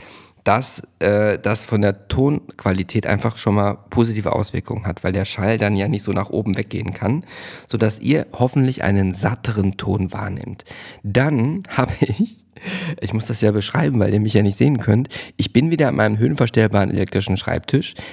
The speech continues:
Ich habe für euch die Gardinen zugezogen. Ich habe ja zwei große, äh, Fenster, ähm, um auch dort den Schall quasi ein bisschen abzufangen, damit ihr ein besseres Hörerlebnis bekommt. Und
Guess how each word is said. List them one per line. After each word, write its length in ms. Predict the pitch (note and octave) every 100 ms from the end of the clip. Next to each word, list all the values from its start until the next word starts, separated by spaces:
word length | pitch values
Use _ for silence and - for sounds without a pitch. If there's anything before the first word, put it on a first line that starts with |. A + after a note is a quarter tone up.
| -
Ich 120 | -
habe 120 | - -
für 160 | -
euch 160 | - A#2
die 140 | -
Gardinen 420 | - F#2 G2+ F3 D3
zugezogen. 600 | C#3 C#3+ C3+ - A#2+ A2+
Ich 100 | A2+
habe 140 | A#2
ja 60 | -
zwei 260 | F#2 G#2
große, 520 | - - A2+ A2+ G#2+ G#2+ - - - -
äh, 180 | F#2+
Fenster, 640 | F#2 G2+ F#2 - C#3+ D#3+ G#3 - - - A#2
ähm, 200 | A2+ -
um 180 | A#2+ B2+
auch 200 | - A#2
dort 380 | - A2+ C#3 -
den 140 | A2
Schall 420 | G#2 - G#2 B2+ -
quasi 420 | - G#2 A2 A2
ein 80 | G#2
bisschen 280 | G#2 G#2
abzufangen, 600 | - - F#2+ - - G2+
damit 280 | G2+ F#2+ F#2
ihr 160 | G#2+ A2
ein 60 |
besseres 400 | G2+ F#2+ F#2+ F#2
Hörerlebnis 520 | C3+ D3 G#2 G2 G2 -
bekommt. 500 | - - F#2+ F#2+ - -
Und 680 | F3 G3+ E3 F2+ C3 -